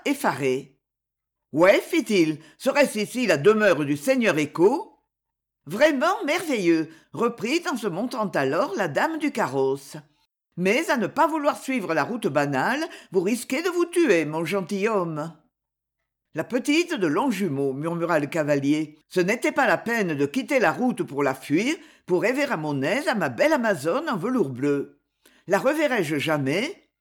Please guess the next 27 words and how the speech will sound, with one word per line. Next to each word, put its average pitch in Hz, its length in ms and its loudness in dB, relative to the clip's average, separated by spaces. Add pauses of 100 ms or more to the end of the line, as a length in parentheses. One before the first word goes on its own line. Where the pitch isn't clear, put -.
(340)
Son 208 200 0
regard 185 440 0
m'a 240 120 0
pénétré 226 580 -2
jusqu'à 170 380 -4
l'âme 226 420 0 (200)
et, « 143 520 0 (540)
Vous 285 100 -2
ne 415 180 -4
me 370 80 0
répondez 240 440 0
pas, 247 340 0
monsieur ? » 190 580 2 (400)
fit 190 120 -2
l'inconnu 202 520 -2
interrompant 208 720 -2
cette 254 220 -6
rêverie. « 143 720 -2 (1160)
La 175 100 2
peste 240 460 2
soit 170 180 -2
de 151 80 2
l'enragée, 170 720 2 (200)
pour 180 160 0
jolie 269 380 2
qu'elle 277 220 2
soit. » « 131 600 -4